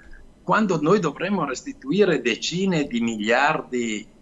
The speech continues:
eh, come faremo? Cioè, eh, s-, sarà una cosa assolutamente impossibile. Cioè, verranno, verranno sulle spalle degli italiani dei sacrifici,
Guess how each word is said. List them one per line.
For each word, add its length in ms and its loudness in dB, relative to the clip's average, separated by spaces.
eh, 360 -14
come 240 0
faremo? 760 0
Cioè, 160 -2
eh, 960 0
s-, 220 -8
sarà 360 0
una 200 2
cosa 500 4
assolutamente 840 -2
impossibile. 640 -2
Cioè, 440 0
verranno, 920 4
verranno 440 -2
sulle 220 -6
spalle 360 -2
degli 200 -8
italiani 540 2
dei 160 0
sacrifici, 840 -2